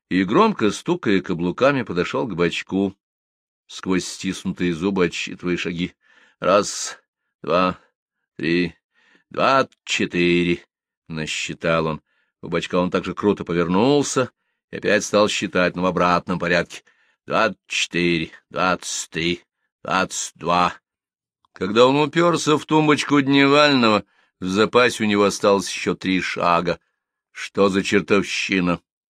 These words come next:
подумал Теленков и, поправив на боку противогаз, мрачно посмотрел на дневального. «Стоишь?»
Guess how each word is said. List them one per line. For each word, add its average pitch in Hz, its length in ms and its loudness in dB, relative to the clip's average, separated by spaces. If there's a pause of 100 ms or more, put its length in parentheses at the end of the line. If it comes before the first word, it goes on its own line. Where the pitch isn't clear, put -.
(400)
подумал 87 380 -2
Теленков 90 600 0 (360)
и, 104 160 -2
поправив 135 640 2
на 117 80 0
боку 110 320 2
противогаз, 101 800 2 (260)
мрачно 95 500 0
посмотрел 87 460 -2
на 85 120 -4
дневального. 80 480 -2 (420)
«Стоишь?» - 680 0